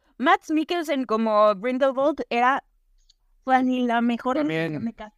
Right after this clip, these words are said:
Speaker 1: que pudieron
Speaker 2: Mads
Speaker 1: haber hecho.
Speaker 2: Mikkelsen también lo que quiera, cuando quiera.
Speaker 1: Lo que quiera el señor, cuando quiera, como la traiga.
Speaker 2: Pero lo que yo quiero, amigo, es que ahora, yo sé que esta serie de la que vamos a hablar a continuación es dueña de tus gustos y tus corajes.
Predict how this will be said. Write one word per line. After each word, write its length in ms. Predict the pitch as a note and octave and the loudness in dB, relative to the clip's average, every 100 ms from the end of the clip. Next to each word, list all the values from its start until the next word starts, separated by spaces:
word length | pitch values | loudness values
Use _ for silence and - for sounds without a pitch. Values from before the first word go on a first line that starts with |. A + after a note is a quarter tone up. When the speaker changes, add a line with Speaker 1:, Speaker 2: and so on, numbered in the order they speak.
| _ | _
Speaker 1:
que 60 | |
pudieron 140 | - G#3 | -18 -2
Speaker 2:
Mads 120 | F3 F3 | -2 2
Speaker 1:
haber 120 | F3+ | 0
hecho. 100 | F3+ | 2
Speaker 2:
Mikkelsen 300 | F3 G3 G3+ - | 2 2 0 0
también 360 | C#3+ C#3+ D3+ | 0 0 0
lo 80 | C#3 | -2
que 140 | B2+ A#2 | -4 -4
quiera, 320 | C#3+ C3 A#2 _ _ _ _ | -4 -4 -8 _ _ _ _
cuando 280 | C3 B2 A#2 | -6 -6 -4
quiera. 180 | D3 | -2
Speaker 1:
Lo 60 | G#3 | -2
que 160 | G3 F#3+ | -2 -4
quiera 300 | A3 A3+ A3+ | -2 0 0
el 100 | A3 | -2
señor, 380 | F#3+ F#3+ G#3 A3 | -6 -4 -2 -2
cuando 260 | A3+ A#3 - | -2 -8 -4
quiera, 260 | F#3+ F#3+ | -2 -2
como 220 | E3 G#3 F#3 | -2 -2 -2
la 120 | F3 | -2
traiga. 480 | - F#3 F3+ E3 D#3 _ _ _ _ - | -2 0 0 -2 -8 _ _ _ _ 0
Speaker 2:
Pero 220 | E3 F3 | 2 4
lo 160 | F3+ | 2
que 120 | F3 F3 | 0 2
yo 160 | A3 | 2
quiero, 220 | G#3+ A#3 | 4 4
amigo, 480 | A#3+ A3+ A#3 A3+ A#3+ | 4 2 0 0 0
es 200 | G#3+ E3 | 0 -2
que 160 | - D3+ | -2 -2
ahora, 320 | C3 D3+ F#3+ - | 0 2 0 -4
yo 200 | - E3 | -2 2
sé 200 | B3+ C4+ | 2 0
que 120 | G#3+ A3+ | 2 2
esta 200 | A3+ A3 | 2 0
serie 300 | F3+ F3 F#3+ | 2 2 2
de 80 | |
la 140 | D3+ B2 | 0 -2
que 100 | C#3+ | -4
vamos 240 | D3+ F3 | -4 -2
a 60 | C3+ | -2
hablar 160 | C3 - | -2 -2
a 120 | D#3+ | -4
continuación 760 | B2 A2 A#2+ A2+ - C#3 G#3 - _ _ _ | -4 -8 -10 -6 -2 -2 -2 -8 _ _ _
es 160 | - G3 | 0 4
dueña 240 | A3 A#3 | 6 4
de 140 | G#3 D3 | 4 2
tus 260 | - C3 | -2 -6
gustos 560 | - B2 F3+ G#3 C4 B3+ | -6 -2 -2 0 -2 0
y 60 | D3 | -4
tus 220 | C3 A#2+ | -4 -6
corajes. 680 | - C3+ C3 - A2+ - | -4 -2 -2 -6 -20 -20